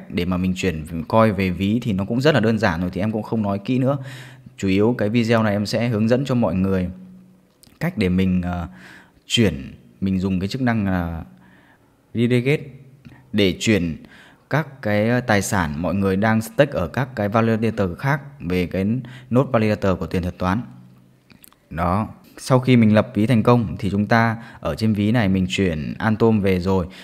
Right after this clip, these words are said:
thì chúng ta sẽ bấm vào cái phần là phần stake, đúng không ạ? Ở phần stake này thì, ờ, mình sẽ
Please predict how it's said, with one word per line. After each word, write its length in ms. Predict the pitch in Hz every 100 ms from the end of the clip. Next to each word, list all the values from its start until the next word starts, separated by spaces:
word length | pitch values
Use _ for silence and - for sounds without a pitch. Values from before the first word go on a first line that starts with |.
| - -
thì 100 | 87
chúng 160 | 98
ta 100 | 101
sẽ 80 | 107
bấm 200 | 113 98
vào 160 | 117 92
cái 100 | 92
phần 240 | 110 92
là 240 | 87 87 85
phần 340 | 87 87 85
stake, 320 | - - 143 - - -
đúng 120 | 95
không 100 | 101
ạ? 140 | - - - - _ - _ _ _ _ _ _ _ _ - -
Ở 140 | 104
phần 200 | 117 107
stake 280 | - 156 180
này 380 | 120 101 92 - - - - _ _ _ _ _ _ _ _ _ _ -
thì, 240 | - 101 101
ờ, 280 | 98 92 87 - - _ -
mình 340 | 113 107 101
sẽ 420 | 92 110 131 160